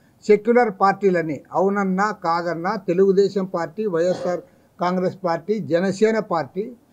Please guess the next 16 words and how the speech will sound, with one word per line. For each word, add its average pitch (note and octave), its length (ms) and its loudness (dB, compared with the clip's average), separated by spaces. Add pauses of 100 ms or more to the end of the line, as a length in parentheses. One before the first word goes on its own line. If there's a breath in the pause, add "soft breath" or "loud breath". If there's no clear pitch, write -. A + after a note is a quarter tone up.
(220 soft breath)
మూడు A3 320 4
పార్టీలు G#3 520 0
కూడా G3 500 0
సెక్యులర్ B3+ 540 0
పార్టీలు. C3+ 360 -4 (1500)
మేమే A3+ 260 4
కాదు, A3 180 4
ఎవరైనా G#3+ 380 6
అంగీకరించాల్సిన F#3+ 800 0
అంశం. C#3 300 -10 (500)
కాబట్టి F#3+ 260 2
మీరు F3 160 2
సెక్యులర్ G#3 580 0
పార్టీల F#3 400 0
నాయకులుగా E3 640 -2
ఉండి D3+ 420 -4